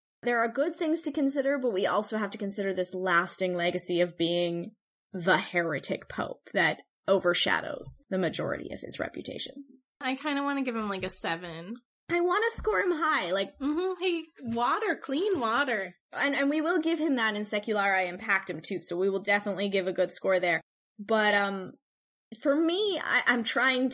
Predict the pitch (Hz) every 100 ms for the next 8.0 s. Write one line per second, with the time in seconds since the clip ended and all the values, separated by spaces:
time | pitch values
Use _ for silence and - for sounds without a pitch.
0 | - 247 226 220 214 254 302 392 349 311
1 | 294 285 - - 208 160 160 214 415 -
2 | _ _ _ _ _ - 226 240 240 240
3 | 240 277 294 285 277 233 226 214 - 214
4 | - - 240 311 381 277 269 277 262 254
5 | 254 220 214 196 175 196 - 190 185 180
6 | 175 - 190 160 175 - 220 247 277 277
7 | 277 269 254 262 254 233 196 170 160 160